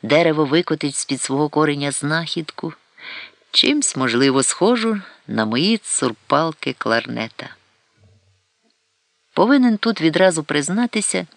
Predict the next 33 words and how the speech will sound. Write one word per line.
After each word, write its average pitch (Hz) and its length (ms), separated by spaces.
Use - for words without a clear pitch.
що - 240
ліс 196 220
до 139 140
певного 160 460
часу 202 360
мене 147 320
відлякував. 120 720
Його 165 300
глибизни, 160 760
його 139 240
яри, 151 320
його 131 320
жалісливі 151 640
скрипи, 151 600
шуми 143 380
і 180 120
зітхання 180 680
мене 180 280
відлякували 175 760
з - 80
раннього 190 440
дитинства, 127 800
з - 80
тієї 196 240
першої 220 500
ночі, 214 280
коли 196 220
я 190 120
з - 120
татом 214 320
заночував 180 600
у 170 60
копиці 196 580